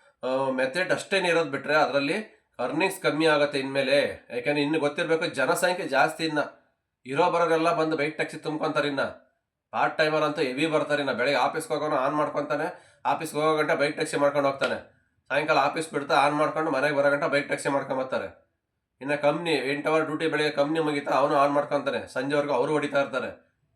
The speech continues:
ಹಿಂಗಾಗಿ ಏನಾಗುತ್ತೆ, ಇವರೆಲ್ಲ ಡ್ಯೂಟಿ ಮಾಡೋದ್ರಿಂದ ಇನ್ನು ಫುಲ್ ಟೈಮ್ ಮಾಡೋರಿಗೆ ಪಕ್ಕಾ ಪ್ರಾಬ್ಲಮ್ ಆಗುತ್ತೆ. ಪಾರ್ಟ್ ಟೈಮರ್ಗೆ ಏನೋ ಒಂದು ಪರ್ಮನೆಂಟ್ ಜಾಬ್ ಇರುತ್ತೆ, ಒಂದು ಸ್ಯಾಲರಿ ಇರುತ್ತೆ,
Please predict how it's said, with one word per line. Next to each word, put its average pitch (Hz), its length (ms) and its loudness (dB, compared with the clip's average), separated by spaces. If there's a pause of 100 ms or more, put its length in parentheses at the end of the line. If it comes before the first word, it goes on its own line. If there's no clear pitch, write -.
(160)
ಹಿಂಗಾಗಿ 156 420 2
ಏನಾಗುತ್ತೆ, 143 340 2
ಇವರೆಲ್ಲ 165 440 0
ಡ್ಯೂಟಿ 156 220 -2
ಮಾಡೋದ್ರಿಂದ 143 440 0
ಇನ್ನು 156 360 -2
ಫುಲ್ 160 260 -4
ಟೈಮ್ 185 180 2
ಮಾಡೋರಿಗೆ 156 340 -2
ಪಕ್ಕಾ 170 420 -2
ಪ್ರಾಬ್ಲಮ್ 147 400 4
ಆಗುತ್ತೆ. 131 600 -4 (760)
ಪಾರ್ಟ್ 139 220 0
ಟೈಮರ್ಗೆ 160 340 0
ಏನೋ 156 120 2
ಒಂದು 160 140 0
ಪರ್ಮನೆಂಟ್ 147 440 -2
ಜಾಬ್ 127 340 2
ಇರುತ್ತೆ, 151 240 -4
ಒಂದು 147 140 -4
ಸ್ಯಾಲರಿ 151 400 0
ಇರುತ್ತೆ, 151 560 -6